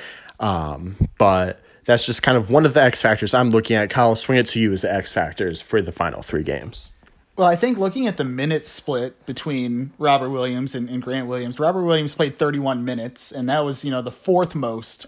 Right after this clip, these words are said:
Speaker 2: on the Celtics team. Grant Williams added thirteen off the bench, which, you know, I'd like to see him get a few more minutes, but I don't think that needs to be with, uh, you know, sacrificing more of Robert Williams. You did mention he was banged up,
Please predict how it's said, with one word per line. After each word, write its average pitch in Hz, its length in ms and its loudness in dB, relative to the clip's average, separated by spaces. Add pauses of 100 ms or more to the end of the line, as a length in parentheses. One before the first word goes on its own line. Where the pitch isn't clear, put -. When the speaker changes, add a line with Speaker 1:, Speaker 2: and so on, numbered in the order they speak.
Speaker 2:
on 123 560 0
the 131 80 -8
Celtics 123 520 -6
team. 139 420 -6 (280)
Grant 156 240 0
Williams 143 340 -2
added 127 440 -2 (260)
thirteen 151 480 -2
off 139 200 0
the 139 60 -4
bench, 135 420 -4
which, 135 260 -4
you 170 80 -2
know, 139 100 2
I'd 175 240 2
like 151 160 2
to 160 80 -6
see 170 160 0
him 170 160 0
get 165 100 2
a 156 40 0
few 170 200 -4
more 156 160 0
minutes, 156 360 -2
but 147 120 2
I 139 60 2
don't 180 180 0
think 165 200 -4
that 139 160 -2
needs 147 220 -4
to 147 100 -6
be 131 240 -4
with, 127 400 -4 (480)
uh, 123 500 0
you 156 80 -6
know, 127 140 -2
sacrificing 139 760 -2
more 131 220 0
of 120 80 -4
Robert 123 340 -2
Williams. 117 460 -8
You 156 80 -4
did 180 160 2
mention 170 300 -2
he 151 80 -4
was 143 120 -4
banged 131 320 -2
up, 131 320 -2